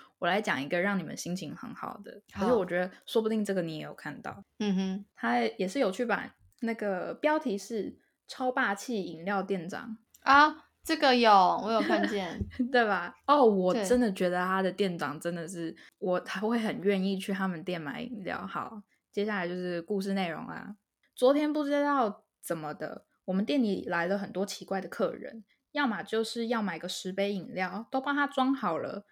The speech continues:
Speaker 1: 然后再说每个一杯装；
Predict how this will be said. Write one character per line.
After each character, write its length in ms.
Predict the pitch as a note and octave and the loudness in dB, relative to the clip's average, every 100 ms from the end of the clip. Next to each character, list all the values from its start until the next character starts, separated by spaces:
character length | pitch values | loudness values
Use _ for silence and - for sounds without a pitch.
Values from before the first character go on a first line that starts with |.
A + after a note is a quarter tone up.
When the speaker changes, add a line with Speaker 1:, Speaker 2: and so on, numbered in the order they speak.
| _ - | _ -6
Speaker 1:
然 160 | F3 | -4
后 140 | A3 A#3 | -2 0
再 200 | A#3+ A3 | 0 -2
说 360 | A3+ G#3+ A3 - _ - | 0 -2 -2 -8 _ -6
每 260 | F3+ D3 | -4 -4
个 320 | D3+ - D#3+ | -8 -4 -4
一 140 | - G3 | -4 -4
杯 240 | F3+ E3+ | -2 -2
装； 480 | E3+ E3+ C#3+ D#3 | -4 -4 -4 -6